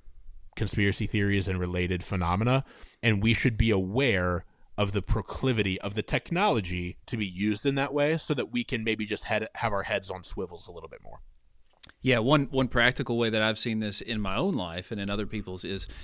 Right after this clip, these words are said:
Speaker 2: you'll see a, a very exciting, salacious headline. You'll share it with other people because it's outrageous, and you'll learn later that that,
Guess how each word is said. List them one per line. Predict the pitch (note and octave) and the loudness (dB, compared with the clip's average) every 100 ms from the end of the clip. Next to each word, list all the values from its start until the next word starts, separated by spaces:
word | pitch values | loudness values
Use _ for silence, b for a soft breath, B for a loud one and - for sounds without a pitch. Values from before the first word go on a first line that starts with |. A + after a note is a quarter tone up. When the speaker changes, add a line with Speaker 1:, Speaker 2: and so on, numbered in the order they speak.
| B - | B -4
Speaker 2:
you'll | A2 | 0
see | - A#2+ | 2 4
a, | G#2+ G#2 | 4 2
a | - | -4
very | G2+ G2+ A#2+ B2+ B2 A2 | -8 0 2 4 2 0
exciting, | - - C#3+ B2+ C3 B2 | -2 0 2 2 2 -2
salacious | - A#2 A2+ A2+ A2+ | -2 -2 -2 -2 -4
headline. | - A2+ G#2+ G#2 G#2 G2+ B B B B - | -4 -4 -4 -4 -4 -8 B B B B -6
You'll | A2+ A2 | -2 0
share | - - - E3 C3+ | 2 0 2 2 4
it | G#2 - - - _ | 2 -2 -12 -16 _
with | A#2 A2 | -6 -2
other | A#2+ C3 | 0 -2
people | A#2+ B2+ A#2 B2 A#2 A#2 | -2 -2 -2 -2 -2 -2
because | A2+ G#2+ A2 | -4 -4 -4
it's | F#2+ A#2 | -2 -2
outrageous, | A2 G2 G#2+ D3+ - G2 F#2 - - B B | 0 0 0 0 -2 -2 -2 -4 -4 B B
and | - A#2+ | -2 2
you'll | A#2+ A2+ | 2 2
learn | B2 C3 A#2+ | 2 2 0
later | A2+ B2 A#2 A2 G#2+ | 2 2 0 -2 -4
that | A#2 G#2 | -4 -2
that, | G#2+ A2 | 0 -2